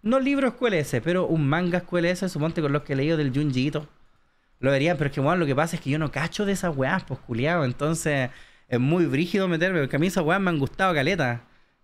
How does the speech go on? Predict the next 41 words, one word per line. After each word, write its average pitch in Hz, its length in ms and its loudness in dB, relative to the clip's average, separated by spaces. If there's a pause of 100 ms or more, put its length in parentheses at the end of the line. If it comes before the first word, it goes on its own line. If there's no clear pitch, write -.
(240)
pero 151 340 2
no 147 100 2
sé 185 200 -2
cómo, 190 420 0
qué 214 140 2
voy 202 160 2
a 180 60 4
decir, 175 280 2
como, 147 400 2
"Son 160 240 0
lindos 175 260 2
los 180 160 2
dibujos". 143 480 2 (120)
<laughs> - 240 0 (800)
¿Cachai? 262 400 2
Como, 190 420 2 (460)
no 160 100 2
sé, 240 240 4
po, 180 180 4
man, 139 380 2
¿cachai? 170 600 0
No, 156 340 2
es 170 140 4
una 185 220 2
wea 170 260 4
de 185 60 2
la 165 100 2
cual 175 240 2
yo 180 240 2
no 165 180 2
manejo 151 560 2
pa' 147 120 2
nada, 175 180 2
pero 170 160 4
de 165 100 2
repente, 247 720 0
haciendo 220 440 2
este 247 160 -2
tipo 247 240 2
de 247 80 4
weas, 269 440 0